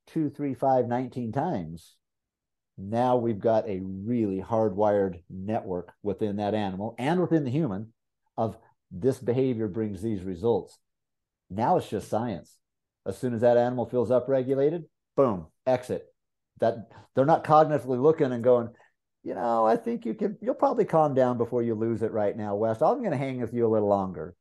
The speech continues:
You know, they're not looking at you cognitively at that. They're just like, "Here comes the pressure. I feel my system come up. My heart rate's increasing. My head's up. I'm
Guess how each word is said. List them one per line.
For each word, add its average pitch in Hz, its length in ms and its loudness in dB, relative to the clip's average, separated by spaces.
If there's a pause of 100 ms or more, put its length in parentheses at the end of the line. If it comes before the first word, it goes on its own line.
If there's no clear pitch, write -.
You 120 100 -2
know, 113 120 2
they're 160 100 6
not 180 200 4
looking 156 220 4
at 113 60 -8
you 120 140 -4
cognitively 110 640 2
at 98 80 0
that. 104 200 4
They're 131 120 0
just 131 160 -6
like, 113 200 2 (680)
"Here 120 160 0
comes 117 340 -2
the 92 80 -6
pressure. 190 600 -2 (160)
I 104 120 0
feel 123 280 2
my 113 140 2
system 123 440 -6
come 147 260 -2
up. 220 300 -2 (560)
My 101 120 -2
heart 156 220 8
rate's 151 220 0
increasing. 156 640 -4 (720)
My 104 120 -2
head's 127 280 4
up. 170 420 2 (220)
I'm 107 120 -6